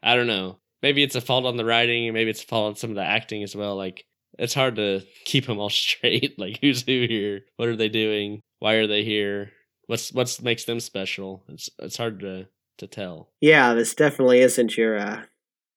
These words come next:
Speaker 2: Seven Samurai, Magnificent Seven kind of thing where each dude is, like,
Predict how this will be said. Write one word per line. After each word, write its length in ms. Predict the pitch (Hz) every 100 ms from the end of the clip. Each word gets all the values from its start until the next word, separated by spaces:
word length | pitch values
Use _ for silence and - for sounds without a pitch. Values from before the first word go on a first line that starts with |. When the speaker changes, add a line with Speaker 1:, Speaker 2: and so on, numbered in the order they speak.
| -
Speaker 2:
Seven 340 | - 143 127
Samurai, 680 | 110 123 117 113 110 104 107
Magnificent 680 | 110 120 147 135 139 131 120
Seven 360 | - 131 120
kind 180 | 113 117
of 100 | 113
thing 300 | - 120 113
where 240 | 110 107 107
each 380 | 202 165 - - 131
dude 520 | 143 143 143 127 113
is, 200 | 113 117
like, 560 | 123 110 107 101 -